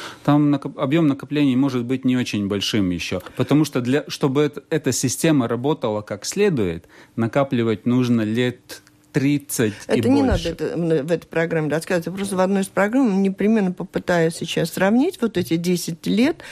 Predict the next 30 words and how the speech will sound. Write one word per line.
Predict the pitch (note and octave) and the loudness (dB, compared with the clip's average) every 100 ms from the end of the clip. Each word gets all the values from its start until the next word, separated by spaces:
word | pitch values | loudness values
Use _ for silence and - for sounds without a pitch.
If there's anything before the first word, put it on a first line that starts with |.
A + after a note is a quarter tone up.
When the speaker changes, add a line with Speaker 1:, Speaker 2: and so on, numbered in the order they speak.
| - - | -8 0
Speaker 2:
Если | G#3+ - E3 | 0 0 -4
человек | - E3 E3+ E3+ | 0 2 2 0
платил | - E3+ F3 D#3+ | -2 -2 0 0
бы | D#3+ | 0
там | D#3+ D3+ D#3+ | -2 -2 0
с | |
какой-то | D#3+ E3 C#3+ - D3 | 0 0 -2 -4 0
зарплаты | E3 E3+ - D#3 C#3+ D#3+ | 0 0 0 0 0 -6
все | - F3 | -2 0
двадцать | D#3+ D#3 D3 E3+ - | 2 0 0 -4 -2
процентов | D#3+ D#3+ - C#3 D3 E3 - | 0 0 0 -2 -2 -6 0
первый | E4 F4 A3+ F3+ | 0 0 0 2
уровень, | D3 C#3 C#3+ D3+ - - - | 2 2 0 -2 -10 -14 0
и | A3+ | 2
если | F4 - C4 | 2 2 0
он | |
всё-таки | B3+ B3+ - A#3 | 0 -4 -4 -6
поделил | A3 G#3+ A3+ G3+ D#3 | -4 -2 2 2 2
на | D3+ D3+ D3 | 2 2 2
эти, | C#3+ C3+ - D3 C#3+ C#3+ - A3+ - | 0 0 -4 0 2 0 -6 -14 -2
э, | C#3+ C#3 C#3 | 2 4 2
на | D3+ D3 C#3+ | 2 2 2
эти | C#3 - C#3 | 0 -2 -4
четыре | - C#3+ - D#3+ D3 C#3 | -4 -6 2 2 4 0
и | |
шестнадцать, | - C#3+ - D3+ C3 B2 - C3 - | 0 -2 -2 0 2 0 -2 -4 0
ну, | G3 G#3+ - | 0 0 -4
что | - F#3+ | -4 0
выгоднее? | D#3 C#3+ C3 C3 C#3 | 2 0 0 0 0
Вот | C#3 | -2